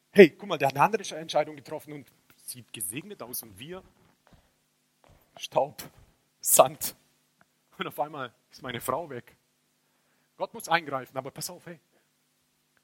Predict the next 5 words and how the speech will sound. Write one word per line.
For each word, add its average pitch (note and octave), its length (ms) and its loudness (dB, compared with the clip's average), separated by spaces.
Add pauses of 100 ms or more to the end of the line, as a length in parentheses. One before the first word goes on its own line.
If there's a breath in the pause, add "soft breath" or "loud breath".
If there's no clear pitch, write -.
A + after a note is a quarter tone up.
(1080)
Der - 100 -14
Pharao G#3+ 280 2
kriegt - 260 -4
einen B2+ 80 -16
Traum E3 360 -12